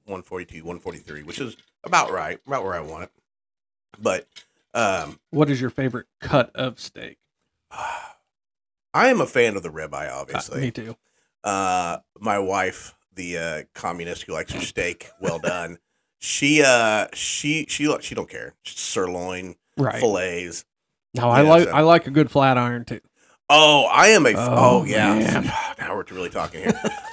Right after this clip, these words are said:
Speaker 1: Yeah. See, I like, if I go somewhere and, and they have flat iron, I'm getting a flat iron.
Speaker 2: Right.
Speaker 1: Uh, I, that's kinda where my, my love of steak came from, was getting flat irons at T G I Fridays, believe it or
Speaker 2: I
Speaker 1: not.
Speaker 2: tell you what, I don't care what people say. They got a good steak.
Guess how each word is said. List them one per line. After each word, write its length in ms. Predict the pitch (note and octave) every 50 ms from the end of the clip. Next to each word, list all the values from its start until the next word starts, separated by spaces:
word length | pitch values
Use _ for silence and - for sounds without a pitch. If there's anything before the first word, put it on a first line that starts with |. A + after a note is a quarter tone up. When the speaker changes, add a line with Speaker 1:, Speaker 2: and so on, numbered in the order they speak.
| - _ -
Speaker 1:
Yeah. 300 | A2+ A2+ A2 G#2+ G2 -
See, 220 | - - C#3+ C3
I 160 | B2 C3 D#3
like, 300 | D#3+ D#3 C3+ C3 A2+ - -
if 120 | A#2 -
I 120 | D#3+ F3 F3
go 160 | D3 D3 D3
somewhere 440 | D3 D3 C#3+ C#3 C#3 C#3 B2 - A2
and, 300 | A#2 A2+ A2 G#2 G2+ -
and 160 | - G#2+ G#2+
they 100 | G#2+ G#2+
have 120 | A2 G2 -
flat 300 | - G2+ F#2 F2+ F#2 F#2
iron, 240 | F#2 F#2 F#2+ F#2 -
I'm 120 | - G#2 G2
getting 160 | F2 - -
a 20 |
flat 260 | - - - A#1 A#1 A1 A1
iron. 120 | A1+ A1+ _ _ _ _ -
Speaker 2:
Right. 300 | D3+ B2+ A2 A2 A2 - _ _ _ _
Speaker 1:
Uh, 300 | - G#2 F2 D#2 D2 D#2+ - _
I, 320 | - A2+ A#2 G2+ A#2+ C3+ - - _
that's 220 | B2+ D3 E3+ F#3+ -
kinda 180 | - G3 E3
where 80 | D3 C#3+
my, 240 | B2 A2 A2 G2+ - -
my 320 | G2+ F#2+ F#2+ F2+ E2+ E2 _ _
love 520 | F#2+ G2 G2+ G2 F#2+ G#2 A2 A2 G#2 F#2+ F2+
of 140 | F#2 E2 -
steak 320 | - - G#2 F#2 - -
came 220 | - G2 F#2+ F#2+
from, 180 | - F#2+ D#2 D2
was 140 | D#2 D#2 -
getting 260 | - G2+ F#2+ F#2 E2+
flat 340 | - - G#2 G2 F#2+ G2+ G#2
irons 440 | G#2 G#2 G#2+ A2 A2 G#2 G2 - - _
at 260 | F2+ F2+ E2+ E2 - _ -
T 140 | - G#2+ E2+
G 160 | F#2 F#2 F2
I 100 | D2+ C#2+
Fridays, 480 | - - C#2 C2 C2 B1+ A#1 - - -
believe 300 | _ - E2 D#2+ D2+ C#2+
it 60 | -
or 20 |
Speaker 2:
I 80 | - -
Speaker 1:
not. 80 | -
Speaker 2:
tell 160 | - E3+ E3+ C#3+
you 100 | A#2+ A#2+
what, 200 | A#2 F#2+ - - _ _ _ _ _ -
I 120 | G3 C4
don't 160 | B3 E3 -
care 160 | - C#3+ C3+
what 200 | C#3 D#3+ D#3+ -
people 240 | - E3+ E3 - C3
say. 420 | - - - C3+ A#2+ A#2 A2+ A2+ - _ _ _ _ _ _ _ _
They 240 | - B2 C#3 D#3+ G3
got 180 | F#3 G3 E3 C#3+
a 60 | A#2+
good 220 | A#2+ B2+ A#2 A2
steak. 300 | - - - G#2 - -